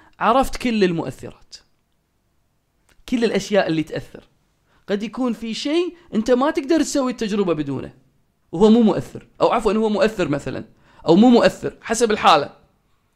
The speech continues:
أبي أقول أن دور التجربة في الحقيقة دور سلبي. تستفيد من المبادئ هذه، تقول إن إذا كان السبب الخاص لازم، عفوا، المسبب الخاص لازم له سبب خاص،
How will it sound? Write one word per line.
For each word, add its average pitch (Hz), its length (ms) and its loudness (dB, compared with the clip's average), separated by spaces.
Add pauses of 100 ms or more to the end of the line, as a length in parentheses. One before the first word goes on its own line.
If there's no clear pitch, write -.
(720)
أبي 151 260 -2
أقول 180 440 -2 (420)
أن 147 280 0
دور 214 260 4
التجربة 170 600 -6
في - 140 -6
الحقيقة 170 600 -6
دور 170 300 -4
سلبي. 156 480 2 (1600)
تستفيد 180 540 -4
من 185 320 4 (460)
المبادئ 165 580 4
هذه، 156 460 -2 (400)
تقول 190 440 6 (720)
إن 127 160 -4
إذا 131 280 -6
كان 175 280 -4
السبب 143 500 -6
الخاص 160 480 -6
لازم، 170 380 -4
عفوا، 156 220 2
المسبب 151 480 -4
الخاص 160 380 -4
لازم 165 340 0
له 170 100 0
سبب 185 300 0
خاص، - 460 0